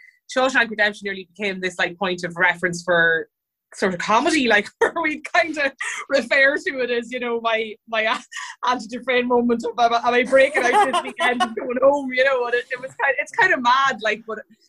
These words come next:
we, yeah, just that was a, another point that I suppose I wanted to mention was just about the whole idea of being institutionalized, and, like,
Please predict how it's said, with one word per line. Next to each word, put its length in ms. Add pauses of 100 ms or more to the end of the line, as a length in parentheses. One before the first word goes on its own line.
we, 300
yeah, 180
just 220
that 140
was 120
a, 80 (240)
another 400
point 260
that 80
I 40
suppose 180
I 40
wanted 260
to 80
mention 300
was 120
just 200
about 200
the 60
whole 160
idea 300
of 40
being 140
institutionalized, 960
and, 320
like, 200